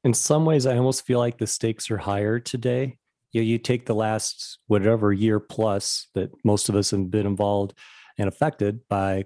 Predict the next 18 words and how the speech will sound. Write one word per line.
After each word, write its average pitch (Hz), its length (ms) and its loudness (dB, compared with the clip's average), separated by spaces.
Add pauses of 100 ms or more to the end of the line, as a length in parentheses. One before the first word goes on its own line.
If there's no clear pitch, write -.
the 104 100 -6
global 98 240 0
pandemic, 101 720 -2 (600)
and 123 280 0
you 131 100 0
think 175 300 -2
about 143 200 -2
how 151 360 0
we 147 180 0
do 127 160 0
business 117 340 -2
just - 240 -4
in 110 100 0
our 104 100 0
personal 123 600 -4
lives. 90 520 -4 (640)
You 110 80 2
know, 104 160 4